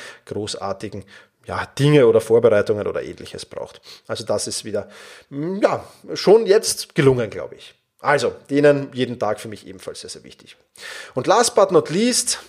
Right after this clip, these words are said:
letztes Mini-Ziel, fahre zur Jahresreflexion und zur Zielplanung weg. Verlasse Wien, begib dich an einem Ort,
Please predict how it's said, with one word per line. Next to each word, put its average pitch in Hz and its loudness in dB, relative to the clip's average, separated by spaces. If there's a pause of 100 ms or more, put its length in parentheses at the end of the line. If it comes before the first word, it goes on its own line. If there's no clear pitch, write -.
(380)
letztes 151 0
Mini-Ziel, 139 -2
fahre 147 2
zur 123 -2
Jahresreflexion 117 0
und 101 -8
zur 107 -10
Zielplanung 101 -8
weg. 113 -8 (260)
Verlasse 117 0
Wien, 247 0 (640)
begib 196 -8
dich 160 2
an 139 4
einem 139 0
Ort, 175 4